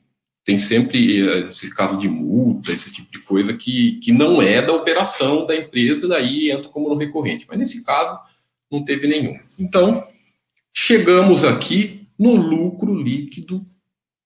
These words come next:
do exercício, né? Chegamos aqui no lucro líquido da nossa venda.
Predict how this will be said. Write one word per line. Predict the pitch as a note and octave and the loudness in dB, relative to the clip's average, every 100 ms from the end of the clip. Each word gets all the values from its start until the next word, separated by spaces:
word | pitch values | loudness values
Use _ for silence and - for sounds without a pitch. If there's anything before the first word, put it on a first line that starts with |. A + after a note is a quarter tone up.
| _ | _
do | C3+ D#3 | -2 0
exercício, | D3+ E3 F3 - - F2 - - - _ _ | 0 -2 -4 -6 -8 -10 -12 -16 -20 _ _
né? | - | -14
Chegamos | - F#2 G2 A2+ A#2 | -12 -6 -4 -4 -4
aqui | G2+ A#2+ | -6 -4
no | A2+ | -4
lucro | A2+ A#2 A#2 G#2+ | -2 -4 -2 0
líquido | A2 - D3 - - - _ _ _ _ _ _ _ _ _ _ _ _ _ _ _ _ _ A#2+ | 2 0 -2 -4 -6 -20 _ _ _ _ _ _ _ _ _ _ _ _ _ _ _ _ _ 0
da | B2 | 2
nossa | A2+ G#2+ B2 B2 - C3+ | 4 4 2 2 0 0
venda. | G2+ F#2+ F2 D#2 - - | 0 -2 -2 -4 -8 -12